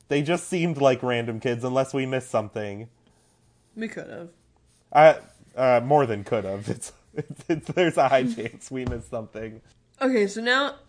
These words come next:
Speaker 2: Mel is trying to find Ricky to kill him. And here's the whole thing, is, like, he's like, "Oh, Ricky did this to get back at me." But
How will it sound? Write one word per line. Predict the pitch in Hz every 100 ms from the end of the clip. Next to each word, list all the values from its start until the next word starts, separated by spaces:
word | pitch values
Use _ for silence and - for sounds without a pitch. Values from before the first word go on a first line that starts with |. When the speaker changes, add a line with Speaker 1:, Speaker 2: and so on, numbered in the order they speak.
| - - _ _ _ _ _
Speaker 2:
Mel | 226 220 233 294
is | 349
trying | - 302 277
to |
find | 277 - - 233 226 233
Ricky | 196 175 185 170
to | 170
kill | 170 143
him. | 131 95 - _ _ _ _ _ _ _
And | - 220 220 214 214 208 - _ _ - _ _ _ _ _ _ _
here's | 247 294 339
the | 330
whole | 294
thing, | 277 254
is, | 208
like, | 208
he's | 208 254 262 247
like, | 233 208
"Oh, | 226 214
Ricky | 190 240 262
did | 202 214
this | 208 220
to | 196
get | 180 170
back | 190 185
at | 185 135
me." | 180 175 170 180 - - - _ _
But | 220 214 202 -